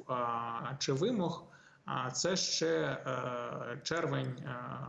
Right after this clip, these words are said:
двадцять четвертого року зарано. Це, власне, буде дискусія, обговорення з тим, щоб започку-, започаткувати чи продовжити, с-, натомість, скоріше так навіть, роботу над конкретними письмовими,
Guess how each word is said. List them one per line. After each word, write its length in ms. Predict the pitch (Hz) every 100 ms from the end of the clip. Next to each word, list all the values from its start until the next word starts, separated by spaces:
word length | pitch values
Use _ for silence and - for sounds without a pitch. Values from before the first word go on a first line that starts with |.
| 131 127 127 - -
двадцять 400 | 131 151 151 135
четвертого 400 | - 160 160 175
року 260 | 233 165
зарано. 380 | 135 143 233 185
Це, 160 | - 156
власне, 680 | 139 151 160 - 139 131 135
буде 260 | 139 143
дискусія, 600 | 131 135 - 160 143 147
обговорення 600 | 131 139 147 156 139 131
з 80 | 127
тим, 220 | - 180
щоб 340 | 180 - 139 143
започку-, 580 | 139 147 139 - 165 147
започаткувати 760 | 143 143 156 - 160 185 185
чи 120 | 143
продовжити, 540 | 139 156 160 131 123 120
с-, 120 | - - -
натомість, 480 | 135 131 120 127
скоріше 340 | - 131 - -
так 260 | - - -
навіть, 340 | - - - _ - - - -
роботу 500 | 147 147 151 160 151
над 200 | 139 139
конкретними 680 | - 151 143 151 143 143 127
письмовими, 680 | 127 139 147 139 123 120 120